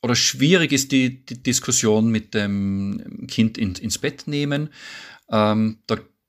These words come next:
ist die Em-, Empfehlung in Österreich und meines Wissens auch in Deutschland eindeutig, dass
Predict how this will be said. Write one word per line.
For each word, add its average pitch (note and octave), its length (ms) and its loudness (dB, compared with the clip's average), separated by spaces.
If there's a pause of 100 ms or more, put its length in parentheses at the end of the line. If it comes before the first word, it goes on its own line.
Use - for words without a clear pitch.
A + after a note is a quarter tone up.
(680)
ist - 300 -2
die - 120 -2
Em-, - 260 -6
Empfehlung C3 720 2
in A2 280 0
Österreich A2+ 580 -2
und G2+ 120 -6
meines G#2 200 -4
Wissens - 220 -4
auch G2 120 -4
in G2 100 -4
Deutschland G2 460 -2
eindeutig, G2+ 600 -4
dass - 280 -2